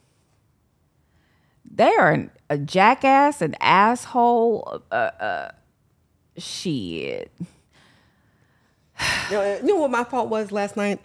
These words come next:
Speaker 1: Okay.
Speaker 2: <laughs> My dumb ass went on Twitter.
Speaker 1: Okay.
Speaker 2: And I fell down the rabbit hole.
Speaker 1: Twitter. Oh, t-, wait, wait. Elon Musk's Twitter?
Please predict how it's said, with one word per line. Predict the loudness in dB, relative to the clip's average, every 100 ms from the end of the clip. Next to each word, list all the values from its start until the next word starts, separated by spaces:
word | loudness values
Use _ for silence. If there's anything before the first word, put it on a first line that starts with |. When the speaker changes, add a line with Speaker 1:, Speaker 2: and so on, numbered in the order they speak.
| -16 -12
Speaker 1:
Okay. | -8 -8 -10 _ _ _ _ _ _ _
Speaker 2:
<laughs> | _ _ _ _ -2 0 0
My | -2 -2
dumb | 0 0 0
ass | -4
went | -4
on | -4
Twitter. | -2 -4 -4 -8 _ _ _ _
Speaker 1:
Okay. | -4 -2 -4 -2 4
Speaker 2:
And | 4
I |
fell | 4 2 4
down | 4 4
the |
rabbit | 2 2 2
hole. | 0 0 -2 -8 -2
Speaker 1:
Twitter. | 4 6 4 0
Oh, | 0
t-, | 2 8
wait, | 10
wait. | 12 10 6 4 8
Elon | 10 8 8 6
Musk's | 6 6 0 -18 -20 -20 -20 _ _
Twitter? | 0 2